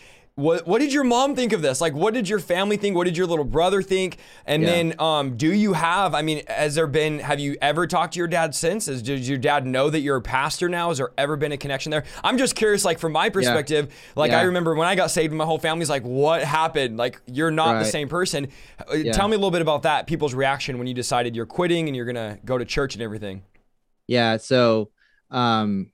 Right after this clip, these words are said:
Speaker 2: man, lo-, long <laughs> story, uh,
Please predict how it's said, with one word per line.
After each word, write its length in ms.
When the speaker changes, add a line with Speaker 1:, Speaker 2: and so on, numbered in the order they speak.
Speaker 2:
man, 380
lo-, 260
long 440
<laughs> 0
story, 800
uh, 280